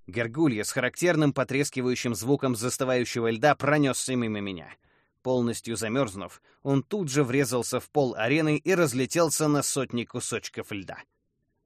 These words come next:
Тут даже добивать не пришлось, одной силы гравитации хватило. Со всех сторон раздалась звенящая тишина.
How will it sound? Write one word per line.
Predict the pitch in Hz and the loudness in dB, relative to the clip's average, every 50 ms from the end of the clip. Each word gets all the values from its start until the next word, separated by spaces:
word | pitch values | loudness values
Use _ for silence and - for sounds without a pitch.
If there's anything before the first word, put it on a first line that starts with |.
| _ _ _ _ _ _ _ _ _ - | _ _ _ _ _ _ _ _ _ -6
Тут | 196 180 139 | -4 -4 -2
даже | 113 - 135 123 107 123 120 | 0 0 0 2 2 0 0
добивать | 107 117 98 117 113 113 104 - - | 0 -2 -2 -2 -2 -2 -2 -4 -6
не | 95 95 | -8 -12
пришлось, | 90 - 98 - - - 64 64 - - - _ - | -10 -10 -12 -12 -12 -14 -14 -14 -14 -16 -16 _ -6
одной | 160 170 156 151 131 120 | -6 -2 0 0 0 0
силы | - 135 131 117 113 | 0 -2 -2 0 -2
гравитации | 101 113 117 110 110 - - 85 - - - 82 | -2 -2 -4 -4 -4 -4 -6 -6 -6 -8 -12 -12
хватило. | - - 69 71 - 76 67 - - - _ _ _ _ _ _ _ _ _ _ _ _ _ _ _ _ _ _ _ _ _ _ _ _ _ _ _ | -14 -16 -16 -16 -16 -18 -20 -20 -20 -20 _ _ _ _ _ _ _ _ _ _ _ _ _ _ _ _ _ _ _ _ _ _ _ _ _ _ _
Со | - - 127 117 | -6 -4 -4 -4
всех | - - 123 123 - | -2 -2 -4 -4 -4
сторон | - - - 113 113 135 147 139 | -4 -4 -2 0 2 2 2 2
раздалась | 131 131 113 104 120 113 110 113 113 101 | 2 0 0 0 0 0 2 0 0 -2
звенящая | 92 104 113 107 98 92 90 - - 92 90 85 | -4 -4 -4 -4 -4 -6 -6 -8 -10 -10 -10 -12
тишина. | - - - - 85 80 80 76 | -12 -14 -16 -14 -14 -14 -14 -14